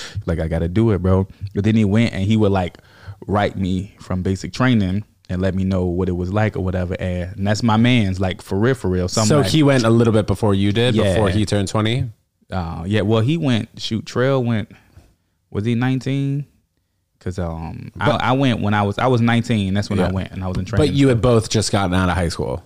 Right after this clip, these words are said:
Speaker 1: Uh, Terrell graduated the year before me.
Speaker 2: Oh, okay. All right.
Speaker 1: He graduated in oh nine. I graduated in two thousand ten. And so when he was there, he had took the, uh, uh, the fall off of college. And then when he left, I was like, "Oh, man, we ain't finna get no girls." I'm like,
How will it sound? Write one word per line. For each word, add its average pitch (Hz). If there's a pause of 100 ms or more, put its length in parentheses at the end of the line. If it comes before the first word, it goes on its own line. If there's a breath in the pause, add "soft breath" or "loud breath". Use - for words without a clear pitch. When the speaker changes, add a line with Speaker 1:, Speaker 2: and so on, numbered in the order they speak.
(300)
Speaker 1:
Uh, 98
Terrell 139
graduated 101
the 90
year 90
before 82
me. -
Speaker 2:
Oh, 98
okay. 82
All - (120)
right. - (120)
Speaker 1:
He 113
graduated 104
in 90
oh 98
nine. 90
I 92
graduated 92
in 90
two 90
thousand 87
ten. 90 (420)
And 85
so 90
when 90
he 104
was 90 (120)
there, 92
he 90
had 87
took 92
the, 92
uh, - (380)
uh, 87
the 90
fall 90
off 87 (480 loud breath)
of -
college. 87 (280 soft breath)
And 87
then 85
when 90
he 85
left, 95
I 85
was 90
like, -
"Oh, 95
man, 98
we 101
ain't 98
finna 101
get 98
no 98
girls." 104
I'm 113
like, 110